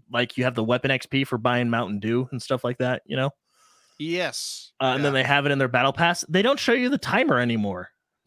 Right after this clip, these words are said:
Speaker 1: which I actually think is a st-, this is my conspiracy theory. I think it's a trick to get you to hit more than one at the same time. So you know how you hit double weapon X P token?
Speaker 2: Yeah,
Speaker 1: And
Speaker 2: okay,
Speaker 1: then
Speaker 2: yeah.
Speaker 1: in the top left or right, it'll say, "You got thirty minutes." And you're like, "Oh, okay, cool."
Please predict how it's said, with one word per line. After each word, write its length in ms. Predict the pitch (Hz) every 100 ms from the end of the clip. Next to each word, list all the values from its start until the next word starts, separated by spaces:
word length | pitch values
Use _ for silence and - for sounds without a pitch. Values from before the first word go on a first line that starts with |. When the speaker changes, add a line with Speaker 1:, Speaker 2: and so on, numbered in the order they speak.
| -
Speaker 1:
which 160 | 170 185 185
I 160 | 214
actually 240 | 247 - 220
think 280 | 208 208 -
is 260 | 170 151
a 100 | 151
st-, 680 | - - - - _ - - -
this 160 | 135
is 60 | 160
my 120 | 156
conspiracy 540 | 143 120 - 147 147 160
theory. 340 | 156 160 170
I 100 | 139
think 120 | 170
it's 80 | 147
a 20 |
trick 400 | 113 - 143 147 -
to 80 |
get 200 | 131 131
you 60 | 131
to 80 | 110
hit 340 | - - 143
more 460 | - 127 127 127 139
than 240 | 135 120
one 320 | 110 110 123 165 _
at 100 | -
the 60 | 123
same 240 | - 131
time. 380 | 123 123 127 160 - _ _ _ _ _ _ _ _
So 160 | -
you 160 | 170 180
know 80 | 202
how 80 | 202
you 200 | 190 170
hit 300 | 185 - 131
double 320 | 151 151 139
weapon 240 | 135 156
X 160 | 147 -
P 200 | - 165
token? 480 | - 170 180 214 214 _ _ _ _ _ _ _ _ -
Speaker 2:
Yeah, 360 | 143 139 101 -
Speaker 1:
And 100 | 165
Speaker 2:
okay, 60 | 160
Speaker 1:
then 180 | 156
Speaker 2:
yeah. 120 | 147 165
Speaker 1:
in 60 |
the 80 | 156
top 320 | 147 185 170
left 340 | 139 151 160 165
or 60 | 143
right, 200 | 147 143
it'll 140 | 135
say, 140 | 147
"You 120 | 143 247
got 220 | 139 -
thirty 260 | 151 147
minutes." 300 | 196 262 - -
And 40 |
you're 80 | 147
like, 160 | 165
"Oh, 80 | 247
okay, 180 | 220 190
cool." 260 | 320 156